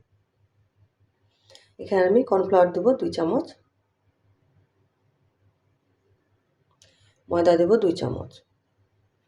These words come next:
হোয়াইট ভিনেগার দিলাম এক চামচ। আর লাগছে আমার ডিম, আমি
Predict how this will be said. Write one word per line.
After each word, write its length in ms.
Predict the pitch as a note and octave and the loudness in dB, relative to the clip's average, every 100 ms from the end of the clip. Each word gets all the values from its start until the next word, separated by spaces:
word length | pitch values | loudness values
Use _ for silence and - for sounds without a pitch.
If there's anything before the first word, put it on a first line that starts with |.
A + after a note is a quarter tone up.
| _ _ _ _ _ _ _ _ _ _ _ _ _ _ _ _ _ _ _ _ _ _ _ _ _ _ _ _ _ _ _ _ - | _ _ _ _ _ _ _ _ _ _ _ _ _ _ _ _ _ _ _ _ _ _ _ _ _ _ _ _ _ _ _ _ -6
হোয়াইট 160 | E3+ E3+ | -4 0
ভিনেগার 300 | F3+ F#3 F#3 G3 | 2 2 0 2
দিলাম 200 | G#3 A3+ F3 | 2 2 -4
এক 80 | - | -6
চামচ। 300 | G2+ F2+ F2+ - _ _ _ _ _ _ _ _ _ _ _ _ _ _ E3+ | -10 -10 -14 -20 _ _ _ _ _ _ _ _ _ _ _ _ _ _ -2
আর 80 | F3 E3+ | 2 2
লাগছে 300 | E3 - G3+ F3+ | 2 0 2 2
আমার 180 | F#3+ G#3+ - | 2 0 0
ডিম, 180 | D3+ C#3 | 0 0
আমি 100 | D#3 | 2